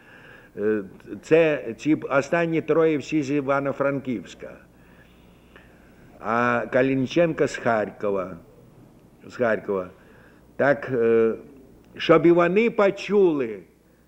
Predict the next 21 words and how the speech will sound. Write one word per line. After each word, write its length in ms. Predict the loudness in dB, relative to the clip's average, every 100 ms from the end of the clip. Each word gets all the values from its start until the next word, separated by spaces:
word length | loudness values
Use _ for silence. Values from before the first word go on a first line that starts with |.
| _
про 200 | -2 0
це, 440 | 0 0 2 2 -2
щ-, 340 | -8 -14 -12
що 240 | -14 -2 -2
їх 560 | 0 -2 -2 -4 -14 -20 -2
підтримують. 920 | 0 0 0 2 2 0 -6 -8 -12 -4
Я 360 | -2 0 -4 -8
вважав 480 | -4 -4 -2 0 0
би 100 | 0
так, 340 | 0 0 -2 -4
що, 260 | -6 -6 -10 -20 -20 -20 -20 -20 _ -8
е, 320 | -4 -2 -2
що 340 | 0 2 2 0 -2
основна 800 | -2 -2 -2 0 0 0 0 0
збірка 560 | -4 -2 0 0 -2 -4
на 120 | -2
Народний 560 | -2 2 0 0 -6
фонд 340 | -4 -2 -2 -6 -14 _ _ -20 -20 _
должна 720 | -6 2 2 2 -2 0 0
бути 240 | 2 0 0
символічною. 1300 | -2 -2 2 2 2 -2 -4 -6 -6 -4 -4 -8